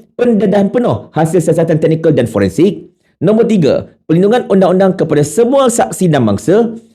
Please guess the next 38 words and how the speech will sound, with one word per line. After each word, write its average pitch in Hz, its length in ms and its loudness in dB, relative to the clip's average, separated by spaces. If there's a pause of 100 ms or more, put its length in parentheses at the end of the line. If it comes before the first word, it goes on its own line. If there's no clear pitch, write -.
(120)
Yang 208 320 2
keempat, - 560 -2
penyaluran 175 400 2
bantuan 160 320 0
menyeluruh 208 320 2
secara 165 400 -2
adil 143 240 0
dan 175 80 -2
telus 175 160 0
kepada 135 500 -2
semua 120 220 -2
bangsa. 104 480 -2 (600)
Kami 208 240 2
menyeru 226 480 2
agar 131 320 -2
pihak - 240 0
tuan 180 160 0
atau - 320 -2
puan 98 320 0 (160)
mengambil 147 280 2
tindakan 151 360 0
segera 170 400 0
untuk 135 240 -2
menyemak 151 240 0
semula 165 320 2
keputusan 151 560 -4
ini 139 160 0
secara 110 320 -2
telus 226 480 0 (320)
demi 240 320 2
memastikan 165 480 -2
keadilan 139 320 0
tidak 127 240 -2
terus 123 160 -4
dinafikan 120 560 -2
kepada 107 160 0
mangsa 107 480 0
tragedi. 95 640 0